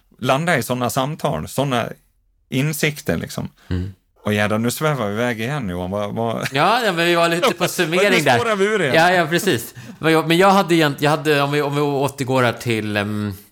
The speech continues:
Speaker 2: till, eh, summering. Jag hade ju, jag hade ju två saker jag skulle vilja lyfta fram faktiskt.
Speaker 1: Ja.
Speaker 2: Som har varit lite så här övergri-, och det här, de här har vi pratat om väldigt mycket, men bara lite som övergripande tema. Eh, och det första var ju det här med syftet. Och där, och det, jag tror att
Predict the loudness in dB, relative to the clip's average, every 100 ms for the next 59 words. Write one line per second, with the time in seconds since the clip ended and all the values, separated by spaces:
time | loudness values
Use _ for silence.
0 | -20 -20 _ -6 -2 0 0 0 0 0
1 | 0 -2 0 0 0 0 0 0 0 -2
2 | -4 -2 -2 0 -2 0 -4 -2 -4 -2
3 | -4 -4 -4 -4 -4 -10 -10 -12 -12 -18
4 | _ -20 -20 -8 -2 0 0 0 0 -2
5 | -4 -4 -2 0 -2 -2 -2 -2 -2 -2
6 | -4 -2 -2 -2 -2 -4 -2 -4 -2 -2
7 | -4 -4 -4 -4 -2 -4 -4 -6 -4 -2
8 | -2 -2 -4 -4 -4 -4 -4 -4 -8 -14
9 | -8 -2 -2 0 -4 -8 _ -16 -16 -18
10 | _ _ -2 0 0 -2 -4 -8 -4 -2
11 | -2 -2 -2 0 0 0 -4 -4 -6 -6
12 | -4 -4 -4 -12 -8 -2 0 0 -2 -2
13 | -2 0 0 0 -4 -12 _ -18 -18 -18
14 | -20 _ _ -20 -18 -10 -6 -2 -2